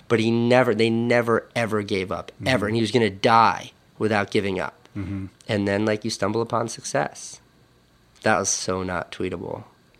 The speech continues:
Speaker 1: But I think
Speaker 2: Yeah,
Speaker 1: some
Speaker 2: but
Speaker 1: of
Speaker 2: that's,
Speaker 1: that might have been.
Speaker 2: that's pretty awesome, though.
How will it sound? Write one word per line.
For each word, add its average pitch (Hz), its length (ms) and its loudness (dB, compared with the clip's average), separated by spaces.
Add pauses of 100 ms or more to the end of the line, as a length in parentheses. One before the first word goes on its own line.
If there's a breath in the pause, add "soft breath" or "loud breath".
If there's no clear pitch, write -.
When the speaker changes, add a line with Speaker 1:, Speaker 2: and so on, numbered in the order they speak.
(360)
Speaker 1:
But - 180 -2
I 101 80 -8
think 113 160 -4
Speaker 2:
Yeah, 127 140 4
Speaker 1:
some 110 160 2
Speaker 2:
but 135 80 6
Speaker 1:
of 131 60 2
Speaker 2:
that's, 95 140 0
Speaker 1:
that 92 60 -8
might 90 160 -8
have - 80 -14
been. - 120 -14
Speaker 2:
that's 165 180 4
pretty 220 280 2
awesome, 117 500 2
though. 98 280 -6